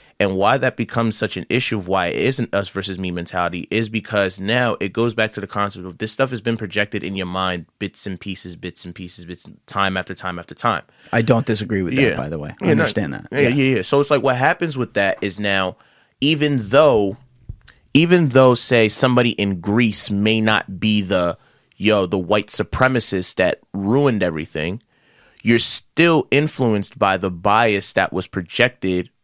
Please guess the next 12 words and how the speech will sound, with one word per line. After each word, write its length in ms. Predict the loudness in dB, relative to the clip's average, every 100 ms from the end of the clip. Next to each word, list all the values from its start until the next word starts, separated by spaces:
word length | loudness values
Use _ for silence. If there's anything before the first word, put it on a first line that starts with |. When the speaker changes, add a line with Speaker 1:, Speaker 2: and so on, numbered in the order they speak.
| _ _ -18
Speaker 1:
from 320 | 0 0 2
whatever 380 | 2 2 2 -2
you 160 | -4
saw. 280 | -2 0 -2 -4 _ _ _ _ _ _ _ _ _ _ _ _
I 60 | 4
don't 120 | 6
know 80 | 4
if 60 |
what, 200 | 4 2 4
I 120 | 4
don't 100 |
Speaker 2:
Or 60 | 8